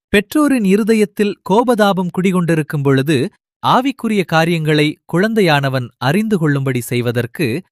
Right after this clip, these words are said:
அவர்களால் கூடாது. உங்கள் பிள்ளைகளை நீங்கள் அன்புடன் சிட்சை செய்தல் வேண்டும். நீங்கள் கோபமடைந்து அவர்களை தண்டிக்கும் வரைக்கும்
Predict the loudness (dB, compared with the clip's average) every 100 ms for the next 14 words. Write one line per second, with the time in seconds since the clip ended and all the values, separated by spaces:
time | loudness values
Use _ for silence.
0 | _ _ -2 0 0 -2 -2 -4 -4 0
1 | -2 -2 -10 _ _ _ _ _ -4 2
2 | 2 2 0 2 2 0 -2 -6 _ _
3 | -4 0 0 -2 -2 -2 0 2 2 0
4 | -6 -6 -6 -2 -4 -2 -2 -2 -2 -4
5 | -4 -6 _ _ _ _ _ _ -2 0
6 | 2 -2 2 0 2 0 0 0 0 -2
7 | -4 -2 -2 0 0 -2 -2 -2 0 -2
8 | -2 -2 0 0 -2 -6 -8